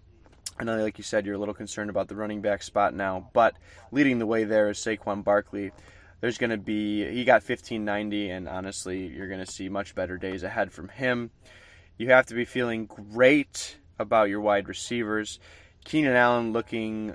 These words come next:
no worse for wear. I know he was battling a bit of an injury in the preseason, but he comes right out the gate with twenty-two thirty, looking awesome. And with Mike Williams going down, he's only gonna get more targets, and as long as Melvin Gordon is out, he's gonna continue to get more targets.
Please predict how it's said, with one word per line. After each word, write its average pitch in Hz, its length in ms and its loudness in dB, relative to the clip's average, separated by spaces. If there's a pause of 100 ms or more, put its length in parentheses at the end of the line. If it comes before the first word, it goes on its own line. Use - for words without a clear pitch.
no 120 380 2
worse 110 300 0
for - 200 -10
wear. 101 300 2
I 98 80 0
know 104 160 -6
he 98 60 -6
was 95 140 -6
battling 101 420 0
a 95 40 -10
bit 92 140 -8
of 90 100 -10
an 95 80 -10
injury 110 320 -6
in 104 80 -6
the 98 60 -8
preseason, 110 640 -6
but 98 100 -6
he 123 160 -10
comes 98 300 -8
right 110 140 2
out 101 100 2
the 104 100 -8
gate 92 200 -6
with 82 120 -10
twenty-two 92 440 -10
thirty, 107 440 -4 (320)
looking 98 340 -8
awesome. 107 540 -4 (360)
And 92 180 -2
with 92 160 -10
Mike 113 200 0
Williams 110 300 -4
going 101 260 -6
down, 98 220 -4
he's 101 140 -12
only 104 220 -6
gonna 95 200 -8
get 92 200 -6
more 123 260 2
targets, 107 540 -2
and 95 100 -8
as 98 100 -12
long 104 200 -4
as 90 100 -12
Melvin 95 260 -6
Gordon 117 320 0
is 110 140 -6
out, 107 160 0
he's 98 140 -14
gonna 98 160 -12
continue 120 420 -6
to 104 80 -4
get 95 160 -6
more 110 180 -4
targets. 98 600 -6